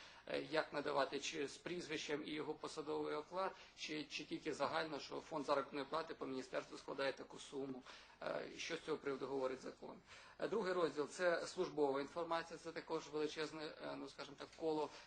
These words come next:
питань, які потребують ще і навіть правового уточнення. Е,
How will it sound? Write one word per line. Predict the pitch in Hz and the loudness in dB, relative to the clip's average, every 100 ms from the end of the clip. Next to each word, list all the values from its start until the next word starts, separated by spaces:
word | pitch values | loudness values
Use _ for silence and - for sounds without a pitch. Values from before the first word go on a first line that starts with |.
| - | -6
питань, | - 135 160 156 | 0 4 4 2
які | 143 143 | -4 -2
потребують | 139 156 151 156 147 | -2 -2 -2 0 0
ще | - 139 135 - - - - - - | 0 -2 -4 -14 -20 -20 -20 -14 -6
і | 165 | 0
навіть | 151 156 | 0 2
правового | 151 151 139 135 135 | 4 4 6 4 2
уточнення. | 147 160 160 - 160 165 - - - - | 0 -2 -2 -2 -4 -6 -8 -12 -18 -10
Е, | - 139 139 135 139 131 131 127 | 0 4 4 6 6 8 8 6